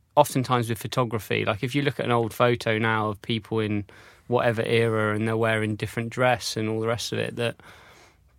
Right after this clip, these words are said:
for some reason, regardless of whether the photo is good or not, there's, you, you seem to, you get a lot of inf-, enjoyment out of, out of it.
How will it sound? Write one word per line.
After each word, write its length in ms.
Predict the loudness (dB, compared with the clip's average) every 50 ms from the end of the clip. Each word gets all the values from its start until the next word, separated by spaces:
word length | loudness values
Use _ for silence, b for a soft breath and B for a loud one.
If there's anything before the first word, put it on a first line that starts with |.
| -6
for 80 | -2 0
some 220 | 2 4 4 4 4
reason, 460 | 4 2 2 2 2 2 2 2 2
regardless 520 | 2 2 4 6 6 6 4 2 0 0
of 40 | 0
whether 160 | 0 2 2 0
the 80 | 0
photo 400 | 2 2 0 0 2 0 -2 -2
is 120 | -2 -2 -2
good 200 | 0 0 2 2
or 80 | 2
not, 260 | 2 2 0 0 -2
there's, 220 | -4 -8 -8 -10 -12
you, 300 | -12 -12 -8 -6 -6 -6
you 440 | -4 -4 -4 -4 -4 -4 -4 -6 -4
seem 280 | -2 0 2 2 0 0
to, 220 | 0 -4 -4 -6 -8 _ _ _ _ _ -20 B B B B B B B _ -10
you 80 | -10 -10
get 260 | -8 -4 -4 -2 -2
a 40 | 0
lot 140 | 0 -2 -2
of 80 | -2 -2
inf-, 340 | -2 -2 -4 -8 -18 -20 -20 _ _ _ -6
enjoyment 500 | -4 -2 0 0 0 2 2 0 0 0
out 220 | 0 0 0 0
of, 200 | -2 -4 -6 -8 -4
out 220 | 0 2 2 2 0
of 100 | 0 -2
it. 160 | -2 -2 -4